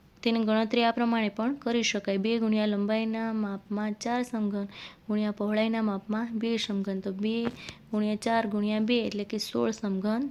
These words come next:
થશે. ત્રીજું છે, આકૃતિમાં બે પાસા બાજુ બાજુમાં છે. દર્શાવેલ બાજુની વિરુદ્ધ બાજુઓનો સરવાળો કેટલો થશે?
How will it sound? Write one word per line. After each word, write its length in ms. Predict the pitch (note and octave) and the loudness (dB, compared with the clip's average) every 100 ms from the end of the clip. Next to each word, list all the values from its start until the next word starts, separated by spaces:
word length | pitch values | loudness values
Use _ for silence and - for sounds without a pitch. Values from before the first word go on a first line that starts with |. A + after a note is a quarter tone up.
| - | -4
થશે. 380 | G#3+ G3+ G3 G3 - - - - - - - | -4 -2 -2 -4 -10 -16 -16 -14 -18 -20 -4
ત્રીજું 340 | A#3+ B3 C4 | 0 2 2
છે, 180 | C4 A#3 | 2 0
આકૃતિમાં 760 | - G#3+ A3+ A#3 B3 A#3+ A#3 | 0 -2 0 2 4 4 4
બે 200 | G#3 A#3 | 2 2
પાસા 380 | B3 A#3+ A#3 A#3 | 2 2 2 2
બાજુ 280 | A3+ A#3+ B3+ | 4 4 4
બાજુમાં 480 | A3+ G3+ G#3+ G#3 G3+ | 2 2 2 2 0
છે. 280 | - A3 G3 - - - - G3+ | 0 -2 -4 -12 -20 -20 -8 2
દર્શાવેલ 520 | A3 G#3+ B3 A#3+ A#3+ | 2 4 4 4 4
બાજુની 520 | A3 G#3+ A#3 A#3 A#3 | 4 2 2 2 2
વિરુદ્ધ 420 | A3+ G#3 A3+ A3+ | 2 2 0 0
બાજુઓનો 560 | G#3+ G#3+ G3+ A3 G#3+ G#3+ | 2 2 2 0 0 0
સરવાળો 480 | G#3+ G#3 G3+ G#3 G#3+ | -2 -2 0 -2 -2
કેટલો 280 | B3 B3+ B3 | 0 0 0
થશે? 420 | A3+ G3+ G#3+ | -2 -4 -4